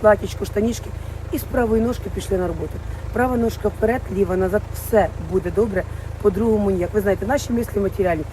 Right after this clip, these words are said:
Дівчатка, як ми собі задумали, так і буде. Так що, дівчатка, оказується, це убиваючий місяць. І я дуже всім бажаю, щоб все, що в кого накопилося,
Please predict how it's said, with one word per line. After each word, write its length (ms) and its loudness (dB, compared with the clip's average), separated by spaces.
Дівчатка, 420 2
як 160 2
ми 60 0
собі 220 0
задумали, 360 0
так 120 -2
і 20 -8
буде. 140 -4
Так 120 4
що, 100 -4
дівчатка, 420 0
оказується, 500 4
це 160 4
убиваючий 720 4
місяць. 280 0
І 60 -2
я 160 4
дуже 260 0
всім 300 -4
бажаю, 300 0
щоб 160 -6
все, 260 -2
що 160 0
в 100 -6
кого 180 4
накопилося, 640 -2